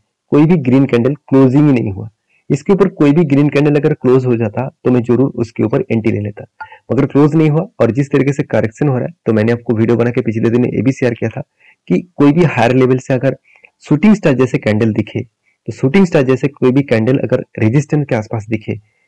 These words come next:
तो ये सोच लेना कि शेयर में एक भारी भरकम गिरावट होने का chances है और नेक्स्ट जो लेवल है उस level तक वो जा सकता है। Easily देखिए वो level को achieve किया और जिस तरीके से correction हो रहा है, मुझे लगता है two hundred days EMI को भी breakdown किए, तो मुझे लगता है भारी भरकम एक गिरावट दिखेगा।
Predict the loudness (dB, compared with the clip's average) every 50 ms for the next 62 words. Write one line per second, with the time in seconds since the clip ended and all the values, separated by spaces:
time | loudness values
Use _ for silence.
0 | _ _ -4 -2 0 2 0 0 2 0 0 0 0 -2 -2 -2 -4 -6 -8 _
1 | -4 -4 -4 -2 -2 -2 0 0 0 -2 -2 -4 -8 -10 -6 -2 0 0 0 0
2 | -2 -4 -4 -4 -4 -4 -4 -2 -2 -2 -2 -4 -4 -4 -6 -6 -6 -4 -6 -6
3 | -6 -8 -10 -10 -12 -18 -20 _ -20 -20 _ _ _ _ _ _ _ -4 0 2
4 | 2 4 4 2 2 2 2 4 4 4 4 2 2 0 -2 -4 -4 -4 -2 0
5 | 0 2 2 0 0 -2 -2 -2 -2 -2 -2 -4 -6 -8 -10 -12 -14 -12 -12 -6
6 | -4 -4 -2 0 0 0 2 0 0 0 -2 -2 0 0 0 0 0 0 -2 -4
7 | -4 -6 -6 -4 -6 -6 -6 -6 -8 -8 _ -14 -20 -20 _ _ -4 -2 0 0
8 | -2 -2 0 0 0 0 -2 -4 -4 -4 -2 -2 -4 -4 -4 -4 -4 -2 -2 -2
9 | -4 -4 -2 -2 -2 0 0 0 -2 -2 -4 -6 -6 -6 -6 -10 _ _ _ _
10 | _ _ 0 0 2 2 2 0 0 0 2 2 0 0 0 0 0 0 0 -2
11 | -2 0 0 0 0 -2 -6 -8 -4 -2 0 0 2 2 2 2 0 0 -2 -2
12 | -2 -4 _ _ _ -20 -20 -20 _ _ _ 0 2 4 4 4 4 2 2 0
13 | -2 -2 -2 -2 0 0 0 0 0 -2 -4 -2 -2 -2 -2 -2 -2 -2 0 0
14 | -2 -2 -4 -4 -6 -6 -8 -10 -10